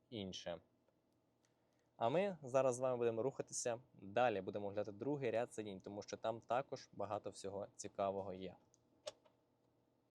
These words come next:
Другий ряд сидінь, другий ряд сидінь також у нормі. Зверніть увагу, дверну карту.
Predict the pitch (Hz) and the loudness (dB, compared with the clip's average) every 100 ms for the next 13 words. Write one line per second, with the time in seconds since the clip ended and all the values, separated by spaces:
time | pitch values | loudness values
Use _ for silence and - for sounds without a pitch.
0 | _ _ _ 135 120 185 240 208 156 131 | _ _ _ -2 6 8 10 12 12 10
1 | 135 151 - 131 123 120 107 117 120 113 | 6 4 0 0 0 0 -2 0 0 0
2 | - 110 98 - 95 - - 131 147 196 | -2 -8 -6 0 0 -2 -8 -2 2 2
3 | 208 165 131 139 - 127 120 107 101 104 | 2 2 0 -2 -2 4 6 4 0 -2
4 | 120 - 165 190 180 | -2 4 6 6 2